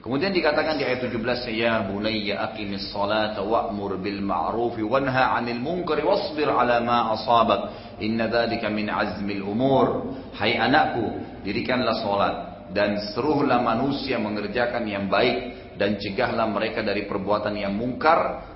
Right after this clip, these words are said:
dan bersabarlah terhadap apa yang menimpa kamu. Sesungguhnya demikian termasuk hal-hal yang diwajibkan oleh Allah.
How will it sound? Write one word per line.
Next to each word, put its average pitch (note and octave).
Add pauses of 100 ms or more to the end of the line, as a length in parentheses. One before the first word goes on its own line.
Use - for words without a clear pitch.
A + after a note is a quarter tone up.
(120)
dan G#2+
bersabarlah B2
terhadap G#2
apa A2+
yang G#2
menimpa G2+
kamu. C#3+
Sesungguhnya A2+
demikian G#2+
termasuk G#2+
hal-hal F#2+
yang F#2+
diwajibkan F#2+
oleh F2
Allah. E2